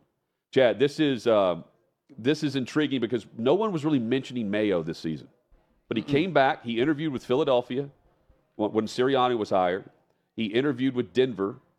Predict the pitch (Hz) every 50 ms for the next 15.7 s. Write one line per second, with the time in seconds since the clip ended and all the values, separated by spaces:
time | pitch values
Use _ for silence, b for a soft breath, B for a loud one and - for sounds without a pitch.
0 | _ _ _ _ _ _ _ - 113 120 117 113 135 143 156 160 160 160 151 143
1 | - _ - 131 - - 170 - 143 123 120 135 143 135 135 127 123 117 117 117
2 | 127 135 135 127 113 98 117 104 101 - - 139 127 - 120 113 107 117 120 110
3 | 104 - - - 110 101 98 - - - 107 107 101 101 98 98 95 - - _
4 | _ - 113 117 104 101 90 87 107 104 95 90 95 117 135 135 - 135 123 -
5 | 101 110 104 98 98 98 107 98 - 92 - 139 139 131 127 110 113 98 107 113
6 | 107 92 104 104 104 104 101 _ - 104 95 90 107 98 98 107 113 110 95 80
7 | - - _ _ - _ _ _ _ _ _ _ _ _ _ - 107 110 110 113
8 | 110 104 95 - - - - _ _ _ _ _ _ _ _ _ _ - 120 120
9 | 113 107 101 - 101 - - - 135 143 151 160 170 180 175 165 - - - 123
10 | 127 123 - 120 120 107 - - - 127 113 - 139 147 143 - 117 - - 135
11 | 123 - - 123 123 120 - - - 113 117 117 - - 101 98 113 147 156 -
12 | - - 104 92 87 76 85 82 85 82 - _ _ _ _ _ _ _ _ _
13 | _ _ _ - 117 117 131 135 127 - 131 - - 127 117 107 - - 90 104
14 | 143 151 - - 113 107 95 85 92 98 98 95 107 107 - - - - 127 131
15 | 127 - 117 113 101 - 110 113 117 110 98 90 90 90